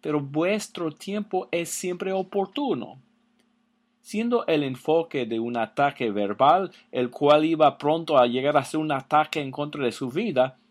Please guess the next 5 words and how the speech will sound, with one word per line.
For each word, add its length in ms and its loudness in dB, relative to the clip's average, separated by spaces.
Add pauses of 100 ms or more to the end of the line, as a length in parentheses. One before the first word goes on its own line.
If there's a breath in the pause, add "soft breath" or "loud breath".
Jesús 680 -8
tenía 540 -8
que 120 -10
tener 380 -8
discreción. 1120 -4